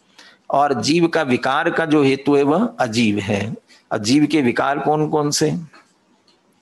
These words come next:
केवल जीव विकाराच, आप जीव के विकार देखिए कौन कौन से।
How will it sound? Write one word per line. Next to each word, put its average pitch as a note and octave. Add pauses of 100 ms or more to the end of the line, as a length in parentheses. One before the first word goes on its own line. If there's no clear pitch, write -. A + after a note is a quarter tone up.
(800)
केवल F3
जीव D#3
विकाराच, D3+ (2000)
आप A#2+
जीव C3
के C3
विकार A#2+
देखिए A2
कौन G#2+
कौन G#2
से। F#2+